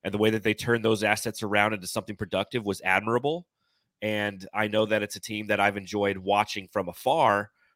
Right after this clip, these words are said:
uh, but playing them, I, I, I give them a level of respect. <clears throat> And we've said it before, this is a team that definitely will be around next year. Uh, their arrow is pointing up. They also are aligned to take the Lakers' first round pick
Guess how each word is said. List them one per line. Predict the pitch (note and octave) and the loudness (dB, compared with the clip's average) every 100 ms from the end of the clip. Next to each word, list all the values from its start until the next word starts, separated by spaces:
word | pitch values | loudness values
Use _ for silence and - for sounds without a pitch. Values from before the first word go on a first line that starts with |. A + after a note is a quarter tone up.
| - | -6
uh, | F#2 F2+ | -4 -2
but | G2 - | -2 -4
playing | C3+ E3+ F3 | -2 -2 0
them, | G#2 F#2+ F#2 F#2+ - | 0 -2 -2 -8 -2
I, | G#2 G2+ F#2+ F#2 _ - | 2 2 0 -6 _ -4
I, | A2+ G2 A#2 | -4 -4 -2
I | A#2 | -2
give | A2+ D3+ D3+ | 2 0 2
them | D3+ C3+ | 0 0
a | B2 | 0
level | B2+ B2+ B2 | 0 -2 -2
of | A2+ G#2 | -4 -6
respect. | - - F2+ - - | -8 -8 -10 -10 -12
<clears throat> | - | -4
And | C3+ A#2+ | -2 -2
we've | A2 G#2+ | -4 0
said | C#3+ C3+ | 0 0
it | |
before, | - - A2 G2+ G2+ _ _ - | -4 -2 2 2 -2 _ _ -10
this | A2 | -8
is | |
a | G#2+ | -2
team | C3+ A#2 | -2 -2
that | G2+ | 2
definitely | A2+ - A#2 | 2 2 0
will | G#2+ | 0
be | G#2 A2 | 2 2
around | G#2+ G#2 | 2 2
next | G2 - - | 0 -4 -6
year. | A2 A2 G#2+ _ _ _ | 0 0 -2 _ _ _
Uh, | - F#2 F2+ | -4 -2 0
their | F#2+ F#2+ F2+ _ - | 0 0 -2 _ 2
arrow | A#2+ A#2 A2 | 4 4 0
is | - | -4
pointing | - A2 G#2 F#2 | -8 -8 -8 -2
up. | A2+ A#2 - | 2 2 -2
They | G#2 G2 G2 | -2 -2 -4
also | A#2 A#2 - A2 | -4 -4 -2 0
are | G#2 G2 F2+ | 2 0 -2
aligned | G2+ G#2 G#2 A2 A2+ A2 | -4 -2 0 2 0 -4
to | - | -10
take | - G#2 | -8 -6
the | F#2+ | -4
Lakers' | F#2 G#2+ A2 A2+ G#2+ | -2 -2 -2 -4 -4
first | - A#2+ A2+ B2+ | -2 -2 0 0
round | B2 A2+ | -2 -2
pick | A#2+ - | -4 -4